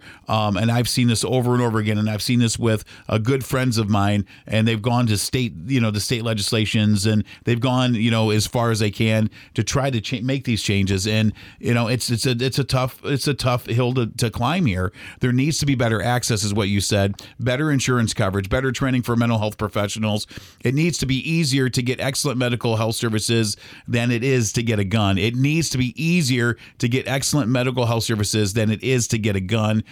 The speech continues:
Uh, you said, we went on to say number six, praying is always a good thing. Prayer does change things. Pray for peace. Pray for common sense. Pray for our legislators to make good choices.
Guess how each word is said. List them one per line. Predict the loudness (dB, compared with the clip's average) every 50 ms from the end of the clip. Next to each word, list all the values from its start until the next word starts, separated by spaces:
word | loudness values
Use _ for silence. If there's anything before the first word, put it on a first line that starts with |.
| -20 -20 -20 -16 -6
Uh, | -2 0 0 0 0
you | 0 0 0
said, | 0 0 0 -2 0
we | 0 0
went | 0 2
on | 2 2
to | 0
say | 0 0 0
number | 0 0 0 0 0
six, | 0 0 -2 -2 -4 -6
praying | -6 -4 -2 -2 0 2 0
is | 0 0
always | 0 0 0 2 2 2 2 2 0
a |
good | 0 0 0 0 0
thing. | 0 0 0 2 2 2 0 -2 -8 -20 -20 -10 -4
Prayer | -2 0 0 0 0 0
does | 0 -2 0 0 0 0 -2 -2
change | -2 -2 0 0 0 0
things. | 0 0 0 0 0 -2 -6 -18 -12 -6
Pray | -4 -2 0 -2
for | 0 0 -2 -2
peace. | -2 -2 -2 0 -2 -2 -4
Pray | -4 -4 -2 -2 -2
for | -2 -4 -4
common | -2 0 0 2 2 2 0
sense. | 0 0 -2 -2 -2 -4 -6 -12 -18 -20 -12 -6
Pray | -2 -2 -2 0
for | 0 0 0
our | 2 2 2
legislators | 0 0 0 -2 -2 0 0 0 0 0 -2
to | 0 -2
make | -2 -2 0
good | -2 -2 -2
choices. | 0 0 0 0 0 0 0 0 0 -2